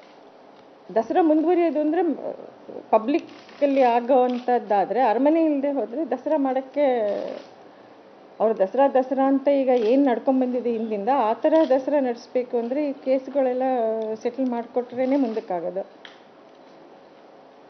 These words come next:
ಆ, ಆ guarantee ನಮ್ಗಿಲ್ದೆ ಹೋದ್ರೆ,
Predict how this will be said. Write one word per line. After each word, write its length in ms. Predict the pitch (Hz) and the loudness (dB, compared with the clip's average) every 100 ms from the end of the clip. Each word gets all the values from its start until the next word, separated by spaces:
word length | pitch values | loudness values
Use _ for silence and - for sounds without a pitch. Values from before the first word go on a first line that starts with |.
| 208 | -4
ಆ, 160 | 233 262 - - | 0 0 -2 -6
ಆ 140 | 240 | -2
guarantee 520 | 254 240 269 320 339 311 | 4 4 6 2 2 2
ನಮ್ಗಿಲ್ದೆ 560 | 277 254 247 247 269 | 2 0 -2 -2 0
ಹೋದ್ರೆ, 580 | 269 214 - 208 - | 0 -2 -4 -8 -10